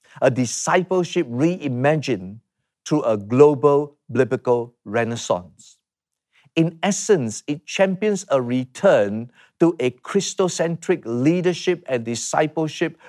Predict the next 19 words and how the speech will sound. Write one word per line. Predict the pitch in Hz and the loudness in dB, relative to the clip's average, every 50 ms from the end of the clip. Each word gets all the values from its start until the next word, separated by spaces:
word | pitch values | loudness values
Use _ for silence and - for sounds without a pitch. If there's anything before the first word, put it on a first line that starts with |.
| - _ _ | -20 _ _
through | - - - - - 226 233 220 170 143 | -18 -16 -10 0 2 2 4 4 2 0
the | 127 123 | 0 -2
Word | 123 123 147 139 131 | 0 2 2 2 2
of | 117 107 | 0 0
God | 113 127 123 131 131 - | 2 4 4 4 2 -2
in | - 143 135 117 | -6 -8 -4 -2
the | 120 117 - _ _ _ | -2 -2 -2 _ _ _
power | - - - 175 175 180 170 151 135 113 101 - - - _ - | -14 -4 0 2 4 4 4 4 2 2 0 -4 -10 -6 _ 0
of | 131 120 | 0 0
the | - 120 | -2 -4
Spirit | 113 - - - - 139 135 123 127 127 - - | -6 -6 -10 -2 0 0 2 2 0 -4 -4 -6
of | 110 107 107 123 | -6 -6 -6 -2
God. | 117 120 113 104 98 - _ _ | 0 0 0 0 -2 -6 _ _
A | 151 160 | 0 0
renaissance, | 160 147 151 160 185 185 170 196 175 - - - 180 147 123 110 - - - 180 170 | 0 -2 -2 -2 -2 0 0 0 -2 -2 0 2 2 2 2 0 -4 -10 -16 -2 0
an | - 151 - 160 160 147 | 0 2 2 0 0 2
enlightenment, | 151 156 160 175 180 180 - 185 175 170 165 143 135 135 - | 4 6 6 6 4 2 0 -2 0 2 0 0 -2 0 0
a | - 143 | 0 0
return, | 135 123 127 135 131 131 _ - - - - 190 175 143 117 98 104 107 | 0 0 -2 -4 -4 -6 _ -18 -10 -2 0 2 2 2 0 -2 -6 -10